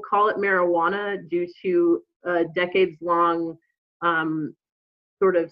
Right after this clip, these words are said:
stigma campaign against the plant. And so that's why I avoid using the word marijuana. It's not necessarily a bad word for every community, but I use the word cannabis. And it's sort of like, if this is, if there's, if there's a, a big circle for cannabis, hemp is inside that circle.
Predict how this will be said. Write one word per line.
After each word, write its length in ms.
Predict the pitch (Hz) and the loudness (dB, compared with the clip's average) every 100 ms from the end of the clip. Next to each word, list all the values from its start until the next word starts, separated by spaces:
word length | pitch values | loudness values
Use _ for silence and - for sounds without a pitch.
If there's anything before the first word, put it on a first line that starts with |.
| _ | _
stigma 320 | - 202 214 | 0 0 0
campaign 600 | 214 226 214 220 214 208 | -2 -2 -2 -2 0 2
against 380 | 185 175 170 170 - | 2 2 0 -2 -10
the 80 | 170 | -10
plant. 420 | - 185 226 226 | -4 -2 -2 -2
And 160 | 180 175 | -4 -4
so 80 | 185 | -4
that's 220 | 180 175 - | -2 -2 -2
why 160 | 180 | 0
I 220 | 175 147 165 | 2 0 0
avoid 360 | 165 175 170 | 0 0 0
using 300 | 170 175 180 | -2 -6 -2
the 80 | 190 | 0
word 220 | 202 214 | 2 0
marijuana. 540 | 220 214 214 214 220 214 | 0 0 2 0 0 -2
It's 220 | 175 180 | -4 -2
not 160 | 175 | -4
necessarily 460 | 185 185 185 190 185 | -2 -8 -4 -2 0
a 60 | 175 | 0
bad 340 | 165 156 165 | 2 2 2
word 240 | 165 165 160 | 0 -2 -2
for 80 | 165 | -6
every 180 | 165 151 | -6 -8
community, 540 | 165 165 175 202 208 - _ _ _ _ - - | -8 -6 -4 -4 -6 -12 _ _ _ _ -20 -6
but 180 | 180 170 - | -2 -4 0
I 80 | 208 | 2
use 180 | 269 262 | 2 2
the 80 | 294 | 2
word 180 | 277 226 | 0 0
cannabis. 380 | 233 233 233 233 _ _ _ _ - | 0 2 2 -2 _ _ _ _ -2
And 80 | 202 | 0
it's 100 | 262 | 2
sort 120 | 247 | 2
of 60 | |
like, 160 | 240 233 | 4 4
if 140 | 214 220 | 2 2
this 160 | 214 | -2
is, 220 | 240 196 - - | -2 -8 -8 2
if 160 | 180 185 | 2 4
there's, 240 | 196 190 | 0 0
if 180 | 135 185 | -4 0
there's 220 | 196 180 | 0 2
a, 140 | 185 170 156 - _ - | 0 -2 -6 -18 _ -10
a 60 | 165 | -2
big 260 | 190 190 - | 0 0 0
circle 420 | 214 208 226 226 | -2 2 0 0
for 140 | 196 - | -4 -4
cannabis, 380 | 214 214 208 220 - - | -2 2 2 0 -4 -4
hemp 260 | 220 233 | -2 0
is 140 | 240 208 | 0 0
inside 480 | 190 - 156 156 156 | 0 0 0 0 -2
that 200 | 143 - | -6 -6
circle. 280 | - - | -12 -20